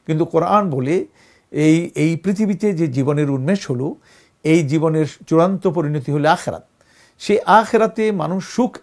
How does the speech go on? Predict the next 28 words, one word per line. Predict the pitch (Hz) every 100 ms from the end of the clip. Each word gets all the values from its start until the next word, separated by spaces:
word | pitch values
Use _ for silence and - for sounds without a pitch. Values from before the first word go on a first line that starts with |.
| -
এবং | 147 170 190
শান্তি, | 196 170 151 113
দুটো | 113 185 190
জিনিস | 160 117
হবে, | 110 80 - _ _ _ _ -
একটা | - -
হলো | 180
সুখ, | 156 - 220 240 - -
আরেকটা | 147 143 175
হলো | 151
দুঃখ। | 147 - - - _ _ _ _ _ _
সুখটা | - 220 - 240 220 214
তার | 208 170 175
ষোলো | - 180 185
কলায় | 147 156 160 190 294 _ _ _ _ _ _ -
এবং | 160 202 196 _
অ্যাবসলিউট | 170 175 - - 190 240 -
মানে | 180 170 180
সুখ | - 175
সেদিন | - 151 147
মানুষ | 127 120
পাবে, | - 120 82 - _ _ _ _ _ _ _
আর | - 156 180 208
দুঃখটাও | 214 165 120 202 - 247 240 220
সেদিন, | - 165 175 180 _ _ _ - -
আহ, | 160 156 -
পরম | 165 185 220 220
মানে | 165 139 139 208